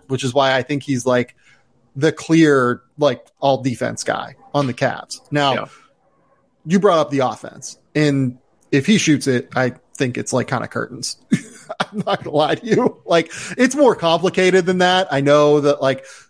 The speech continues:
Speaker 1: you brought up all of the little stuff, the screening, the ability to kinda process the game in terms of cutting even, I think there's room for improvement on.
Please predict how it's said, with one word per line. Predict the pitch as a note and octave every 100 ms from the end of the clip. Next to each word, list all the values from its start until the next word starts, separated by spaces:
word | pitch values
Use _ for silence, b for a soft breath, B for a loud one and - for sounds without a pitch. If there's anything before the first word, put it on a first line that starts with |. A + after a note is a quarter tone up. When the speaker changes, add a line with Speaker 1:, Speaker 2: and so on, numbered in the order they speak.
| _
Speaker 1:
you | F3+
brought | E3+ D3 C#3+
up | C3+
all | D3 C#3
of | C3
the | C#3
little | G#3 F3
stuff, | - C#3 B2
the | C#3+
screening, | - - F#3+ E3+ D3 B2+ B2
the | B2
ability | C3 A#2+ D#3 D#3 D3 C#3+ B B
to | -
kinda | E3 D#3+ D#3
process | - D3+ C3+ D#3 C#3+
the | -
game | C#3 C#3+ D3 D3
in | D3 C#3+ C3
terms | D3 C#3+ C3+
of | -
cutting | - F3 F3 D#3 C#3+ C#3
even, | C#3+ B2+ C3
I | B2+
think | B2 C3+ -
there's | C#3 B2
room | B2+ B2+ A#2+
for | C3
improvement | B2 B2+ C3 A#2 B2
on. | A#2+ A2+ A2